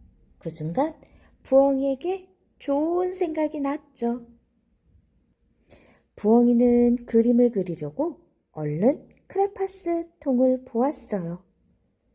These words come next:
그런데 마음에 드는 색깔의 크레파스가 없었어요.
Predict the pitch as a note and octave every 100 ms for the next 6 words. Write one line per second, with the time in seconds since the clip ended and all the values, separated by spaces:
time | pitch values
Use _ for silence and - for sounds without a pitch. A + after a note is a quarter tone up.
0 | _ _ _ _ _ - F3 F3+ E3+ F#3+
1 | C#4 B3 - _ _ _ _ G#3+ G#3+ C#4
2 | F4 F4 E4 E4+ F4 F4+ - F4 D#4 D#4
3 | D#4 - F#4+ F#4 F#4 F#4 - - A#3+ B3+
4 | - - G#3 G#3 E4 E4+ - A3 D#3+ E3+